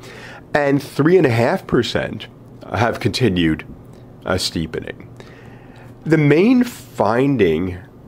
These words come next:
of our study was that patients who have a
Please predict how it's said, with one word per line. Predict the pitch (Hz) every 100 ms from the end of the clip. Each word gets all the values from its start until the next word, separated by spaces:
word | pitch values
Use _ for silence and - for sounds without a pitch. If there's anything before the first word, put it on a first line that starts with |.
| - - - - -
of | 110
our | 104 92
study | - 139 113 - 92 - - - - - - -
was | 127 143 165 147
that | 123 113 107 - - - - - -
patients | 135 139 180 - 202 185 180 -
who | - 151 131
have | - - 107 98 98 98 92 - - - -
a | 98 95 90 90 90